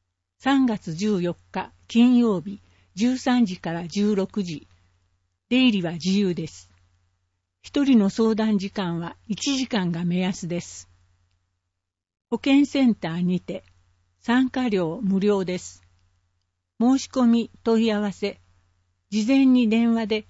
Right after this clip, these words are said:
ハーティー言うて、宮崎、電話零八零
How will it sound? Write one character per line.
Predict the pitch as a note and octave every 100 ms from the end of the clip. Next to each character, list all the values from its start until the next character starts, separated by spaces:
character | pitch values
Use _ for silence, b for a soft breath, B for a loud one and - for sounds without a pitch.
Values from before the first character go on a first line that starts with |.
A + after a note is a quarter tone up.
| _ _ _ _
ハ | - C#4
ー | B3+
テ | - F#3+
ィ | F3+
ー |
言 | G3 G#3
う |
て、 | - - F3 - _ _ _ -
宮 | G#3 A#3+
崎、 | A3 G3+ - E3+ - _ _ _ -
電 | A3 A#3 A3
話 | G#3+ - _ _ _ -
零 | A#3 C4
八 | B3 - F#3+
零 | F3 G3 D#3